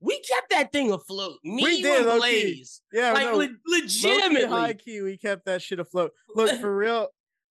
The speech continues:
Speaker 2: anybody who's heard me speak on the radio, anybody who knows me at all, they know, like, how, what we kinda went through at that station. You went into it hard on the, uh, the pod a few weeks back, like, a week or so back.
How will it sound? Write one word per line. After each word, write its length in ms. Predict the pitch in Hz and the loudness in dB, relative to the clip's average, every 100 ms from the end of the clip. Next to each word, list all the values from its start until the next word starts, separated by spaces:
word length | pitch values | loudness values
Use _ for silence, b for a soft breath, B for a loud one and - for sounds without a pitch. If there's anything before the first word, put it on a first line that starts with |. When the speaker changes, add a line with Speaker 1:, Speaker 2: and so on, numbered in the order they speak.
| _ - | _ -4
Speaker 2:
anybody 540 | 214 254 247 254 226 | -2 0 0 0 0
who's 220 | 214 220 196 | -2 -6 -6
heard 240 | 208 196 | -4 -6
me 120 | 190 | -8
speak 280 | 185 - 190 | -14 -12 -6
on 80 | 185 | -6
the 100 | 170 | -4
radio, 340 | 170 175 170 170 | -4 -4 -4 -6
anybody 320 | 175 180 170 | -6 -8 -8
who 120 | 175 | -8
knows 280 | 165 170 151 | -6 -6 -8
me 140 | 160 | -8
at 60 | 151 | -6
all, 320 | 147 143 135 _ _ _ _ - | -6 -6 -8 _ _ _ _ -4
they 240 | 170 202 | 0 0
know, 560 | 196 185 180 170 160 151 - | 2 2 2 2 -4 -10 -10
like, 380 | 151 147 139 - - _ _ _ _ - | -6 -6 -8 -14 -20 _ _ _ _ -12
how, 720 | 165 175 180 175 180 180 185 180 | -4 0 2 2 0 0 -4 -6
what 260 | 165 208 - | -2 -2 -2
we 180 | 196 202 | -12 -10
kinda 280 | - 196 180 | -4 -2 -2
went 240 | 175 170 | -4 -6
through 100 | 185 | -6
at 40 | 175 | -4
that 140 | 175 | -4
station. 360 | 185 175 185 175 | -4 -4 -6 -6
You 140 | 214 | -2
went 200 | 262 240 _ _ | 0 -2 _ _
into 380 | 208 202 - 196 | -6 -4 -4 -2
it 120 | 165 | -2
hard 360 | 151 175 175 175 | 0 2 2 0
on 160 | 160 | -2
the, 120 | 160 156 | -6 -10
uh, 340 | 156 156 156 | -8 -6 -8
the 100 | 151 | -10
pod 440 | - 156 165 160 | -8 -4 -2 -2
a 60 | 147 | -6
few 200 | 143 156 | -10 -12
weeks 200 | 151 143 | -12 -10
back, 340 | - 147 143 - _ _ _ _ _ | -6 -4 -4 -8 _ _ _ _ _
like, 160 | 151 147 | -6 -4
a 40 | |
week 180 | 156 156 | -4 -6
or 60 | 151 | -6
so 180 | 160 143 | -8 -4
back. 300 | 147 139 | -4 -4